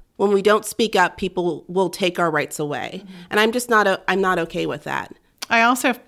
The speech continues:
Speaker 2: find women are really intimidated. A lot of women are, are intimidated. And I've personally encountered that,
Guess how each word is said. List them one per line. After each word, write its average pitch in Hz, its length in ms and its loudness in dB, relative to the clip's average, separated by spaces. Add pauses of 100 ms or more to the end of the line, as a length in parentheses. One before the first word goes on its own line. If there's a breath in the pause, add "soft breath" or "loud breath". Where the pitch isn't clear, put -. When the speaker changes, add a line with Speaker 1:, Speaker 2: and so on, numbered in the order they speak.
Speaker 2:
find 202 340 0 (140)
women 196 300 0
are 180 160 0
really 196 400 -4
intimidated. 180 720 -2
A 175 80 -6
lot 180 220 2
of 175 80 -6
women 175 240 0
are, 165 140 0
are 175 120 -2
intimidated. 165 720 -4
And 170 340 0
I've 180 460 0
personally 202 400 2
encountered 160 540 0
that, 160 460 2